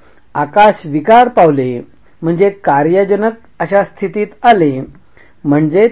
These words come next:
त्याचपासून सर्व प्रकारचे गंध धारण करणारा आणि पवित्र असा जोरदार वायू उत्पन्न होतो. स्पर्श हा वायूचा गुण आहे.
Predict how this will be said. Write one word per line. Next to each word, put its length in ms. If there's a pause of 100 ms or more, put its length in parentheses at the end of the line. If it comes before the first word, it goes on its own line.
त्याचपासून 760
सर्व 340
प्रकारचे 600
गंध 360
धारण 400
करणारा 520 (760)
आणि 240
पवित्र 640 (400)
असा 240
जोरदार 560
वायू 360
उत्पन्न 400
होतो. 340 (920)
स्पर्श 500 (580)
हा 160
वायूचा 520
गुण 240
आहे. 340